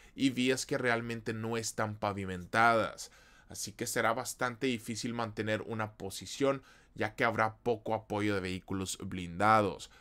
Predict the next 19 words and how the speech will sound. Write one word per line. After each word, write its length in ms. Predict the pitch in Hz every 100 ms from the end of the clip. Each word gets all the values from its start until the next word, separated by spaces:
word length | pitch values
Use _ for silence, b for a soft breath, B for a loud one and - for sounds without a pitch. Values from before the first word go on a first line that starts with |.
| -
Solamente 760 | - 104 113 113 110 120 117
hay 380 | - 104 110 104
un 140 | 127 127
número 340 | 127 135 131
pequeño 420 | 120 107 123 120
de 140 | 120 113
carreteras 640 | 113 101 - 117 113 110 -
y 180 | 104
vías 420 | 95 120 127 120 -
que 160 | 95
pueden 300 | - 110 113
utilizar 720 | 117 110 87 - 117 113 110 b b _
para 160 | 92 92
suministrar 640 | - 95 90 - 117 113
el 100 | 113
esfuerzo, 520 | 104 - 123 113 -
ya 160 | 127 113
lo 140 | 113 113
demás 460 | 104 107 107 107